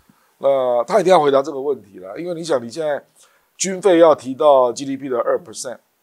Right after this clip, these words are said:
啊，一千亿欧，第一次嘛，啊，你总不能还继续当美国的尾巴吧？虽然美军在德国有最大的军事基地，人数超过三万人，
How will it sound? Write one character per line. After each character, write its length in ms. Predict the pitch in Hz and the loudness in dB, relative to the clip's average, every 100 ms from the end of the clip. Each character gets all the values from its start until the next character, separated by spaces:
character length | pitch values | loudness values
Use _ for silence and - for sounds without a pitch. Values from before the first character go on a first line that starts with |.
| _ _ _ _ _ | _ _ _ _ _
啊， 340 | 117 107 101 - | -6 -4 -6 -12
一 100 | - | -12
千 220 | 151 156 | -6 -6
亿 220 | 151 165 120 | -6 -14 -4
欧， 260 | 123 120 - | -2 -2 -8
第 140 | 143 | -14
一 40 | |
次 260 | 135 - 113 | -12 -12 -14
嘛， 120 | 95 _ _ | -18 _ _
啊， 120 | - _ _ _ _ _ _ _ | -20 _ _ _ _ _ _ _
你 100 | 180 | -4
总 160 | 160 | -4
不 100 | 123 | -2
能 120 | 165 127 | -4 -4
还 140 | 131 | -6
继 100 | 135 | -8
续 180 | 160 139 | -16 -6
当 180 | 143 143 | -4 -4
美 120 | 110 | -10
国 160 | 98 | -8
的 80 | 120 | -10
尾 180 | 123 87 | -10 -14
巴 220 | 117 120 | -8 -8
吧？ 300 | 120 110 - _ _ _ _ _ _ | -8 -12 -16 _ _ _ _ _ _
虽 140 | - 226 | 2 4
然 100 | 208 | 6
美 180 | 175 131 | 2 -2
军 220 | 180 185 | -4 2
在 180 | 185 151 | 2 2
德 220 | 135 131 | -2 -8
国 220 | 120 123 | -8 -8
有 140 | 113 | -8
最 180 | 95 139 | -6 -4
大 140 | 120 113 | 0 0
的 100 | 98 | -2
军 140 | 107 | -14
事 180 | 107 101 | -20 -20
基 180 | 95 92 | -20 -20
地， 180 | 92 _ _ _ _ _ _ | -20 _ _ _ _ _ _
人 300 | 127 139 160 | 0 0 0
数 280 | 175 170 131 | -4 -4 -6
超 200 | - 139 | -6 -4
过 160 | 139 | -4
三 300 | 117 - 127 | -4 0 0
万 140 | 127 | 0
人， 100 | 107 | -6